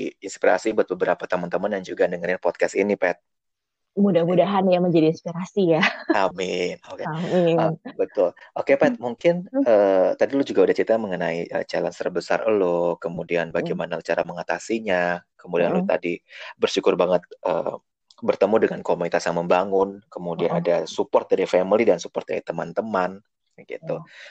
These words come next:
Speaker 1: Nah, ini
Speaker 2: Hmm.
Speaker 1: mungkin gua ada sedikit, eh, dua pertanyaan terakhir deh. Apakah
Speaker 2: Hmm.
Speaker 1: ta-, eh, tadi kan lu juga pernah sebutin bahwa ketika memang tadi, eh, background lu arsitek, that's why tadi di quiz gua
Speaker 2: Hmm.
Speaker 1: awalnya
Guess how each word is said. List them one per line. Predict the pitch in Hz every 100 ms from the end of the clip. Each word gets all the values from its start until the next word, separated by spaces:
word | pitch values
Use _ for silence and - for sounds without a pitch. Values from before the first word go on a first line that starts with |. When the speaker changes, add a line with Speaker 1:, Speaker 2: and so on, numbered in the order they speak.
| - 82
Speaker 1:
Nah, | 78
ini | 92 110
Speaker 2:
Hmm. | 104
Speaker 1:
mungkin | 117 113
gua | 110 107
ada | 92 90 -
sedikit, | - 85 - 90 -
eh, | 87 82 87 85 - _ _ _ _ _ _ _ _ _ _ _ - _
dua | 120 104
pertanyaan | - 98 98
terakhir | - 95 117 90
deh. | 82 - - - - -
Apakah | 101 107 139 160
Speaker 2:
Hmm. | -
Speaker 1:
ta-, | 101
eh, | - 95 92 90 90
tadi | - 92
kan | - 151
lu |
juga | 127 101 90
pernah | 95
sebutin | - 90 95 95
bahwa | 87 92 98 -
ketika | - - - 120
memang | 107 104
tadi, | 107 113 110
eh, | _ - 101
background | 101 95 95 110
lu |
arsitek, | 113 - - 110
that's | - 110 104
why | 113
tadi | - 104 110
di | -
quiz | - 107
gua | 107 95
Speaker 2:
Hmm. |
Speaker 1:
awalnya | 87 92 104